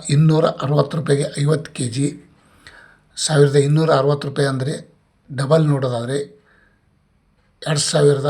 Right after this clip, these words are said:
ಐದುನೂರ ಇಪ್ಪತ್ತು ರೂಪಾಯಿ. ಮತ್ತು ಇನ್ನೊಂದು ಕ್ವಾಲಿಟಿ ನೋಡೋದಾದ್ರೆ ಸಾವಿರದ ಐದುನೂರ ಐವತ್ತು ರೂಪಾಯಿಗೆ ಐವತ್ತು ಕೆ ಜಿ, ಮೂರು ಸಾವಿರದ ನೂರು ರೂಪಾಯಿ, ಮೂರು ಸಾವಿರದ ಇನ್ನೂರು ರೂಪಾಯಿ ತನಕನೂ ಇವತ್ತು ಮಾರ್ಕೆಟಲ್ಲಿ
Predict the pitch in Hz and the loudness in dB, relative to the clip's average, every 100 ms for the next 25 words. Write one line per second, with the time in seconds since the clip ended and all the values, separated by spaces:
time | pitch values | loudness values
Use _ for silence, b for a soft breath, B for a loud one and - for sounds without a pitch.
0 | 135 143 147 143 139 131 127 135 - - | 0 0 0 0 -2 -4 -4 -8 -8 -12
1 | 123 - _ _ b b b - 151 147 | -14 -18 _ _ b b b -12 -8 -4
2 | 139 151 156 151 160 143 139 143 139 127 | -2 0 0 -2 -2 -4 -4 -4 -4 -6
3 | 117 135 143 147 143 143 131 151 151 156 | -6 -6 -6 -4 -4 -2 -2 -4 -4 -2
4 | 147 135 147 147 131 151 131 147 139 151 | -2 -2 -4 -6 -10 -8 -8 -6 -4 -6
5 | 156 - 131 123 160 - b b b b | -6 -12 -10 -8 -10 -12 b b b b
6 | b - 147 165 - 147 127 139 127 139 | b -4 -2 -2 -2 -4 -4 -4 -4 -2
7 | 147 139 147 147 147 - B B B 160 | -2 -2 -4 -4 -4 -10 B B B -4
8 | 143 143 - 139 131 131 135 135 226 - | -2 -2 -2 -4 -4 -4 -6 -6 -10 -14
9 | 233 170 135 147 156 151 151 143 131 160 | -14 -6 0 2 2 0 -2 -4 -8 -8
10 | 170 139 131 - 170 131 123 147 139 135 | -8 -6 -8 -10 -10 -8 -8 -10 -8 -8
11 | 143 | -8